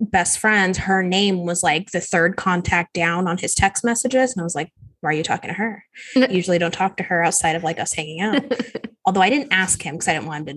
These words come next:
Speaker 1: know, right? Well, it ended up getting back to her that I had s-, I saw it. So that's how we ended up wearing matching shirts in Disneyland. <laughs>
Speaker 2: Mm-hmm.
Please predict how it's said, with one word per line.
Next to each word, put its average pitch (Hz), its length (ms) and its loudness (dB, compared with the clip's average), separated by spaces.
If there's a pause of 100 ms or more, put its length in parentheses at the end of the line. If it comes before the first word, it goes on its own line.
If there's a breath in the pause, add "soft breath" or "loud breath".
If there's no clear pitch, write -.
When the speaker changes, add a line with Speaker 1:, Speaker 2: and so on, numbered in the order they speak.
Speaker 1:
know, 92 160 -2
right? 165 260 -2 (1040)
Well, 196 240 6
it 175 80 0
ended 175 160 -4
up 202 140 -2
getting 247 260 0
back 175 320 0
to - 100 -12
her 151 520 -2
that 170 100 -2
I 156 60 0
had 156 100 0
s-, - 320 -2
I 175 120 0
saw - 320 0
it. - 220 -2
So 185 200 -4
that's 190 320 2
how 294 180 2
we 285 160 -2
ended 240 220 2
up 220 200 -2
wearing 190 280 -2
matching 175 360 -4
shirts 302 360 -4
in 185 100 -2
Disneyland. 165 800 0
<laughs> - 40 -20 (100)
Speaker 2:
Mm-hmm. 247 280 2